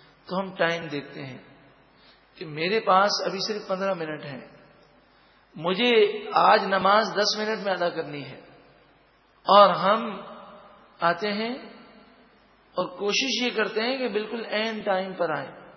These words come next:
جب جماعت کھڑی ہو جائے۔ اور پھر ہماری یہ کوشش ہوتی ہے کہ گیٹ کے پاس جا کر ہم سنتیں پڑھیں تاکہ فوراً بھاگنے میں آسانی ہو جائے۔ اس کے لیے ہمیں اس کی پرواہ نہیں ہوتی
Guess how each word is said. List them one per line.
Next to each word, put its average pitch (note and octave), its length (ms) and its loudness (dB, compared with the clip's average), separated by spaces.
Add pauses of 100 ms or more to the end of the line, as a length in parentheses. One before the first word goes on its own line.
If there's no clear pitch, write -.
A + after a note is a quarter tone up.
(440)
جب F#3+ 100 -2
جماعت F#3+ 400 2
کھڑی G3+ 240 -6
ہو D#3+ 140 -4
جائے۔ C#3 260 -6 (760)
اور G#3 160 8
پھر B3+ 200 4
ہماری G#3+ 340 6
یہ C#4 120 2
کوشش A3+ 480 2
ہوتی G3 320 -4
ہے E3 160 -4 (1080)
کہ G#3+ 80 -8
گیٹ G#3+ 480 0
کے A#3+ 100 2
پاس A3 440 10
جا A3 100 10
کر A#3 160 6
ہم A3+ 80 0
سنتیں G#3+ 480 -2
پڑھیں D#3+ 260 -2 (840)
تاکہ B3+ 220 4
فوراً A3+ 340 6
بھاگنے F#3+ 360 2
میں A3+ 100 2
آسانی G3+ 380 0
ہو E3+ 160 -4
جائے۔ D3 400 -6 (760)
اس C#4 220 0
کے B3+ 100 0
لیے C4+ 160 4
ہمیں A#3+ 200 2
اس A#3 180 -2
کی A3 140 -10
پرواہ C4+ 340 4
نہیں A#3 160 -4
ہوتی E3+ 380 -6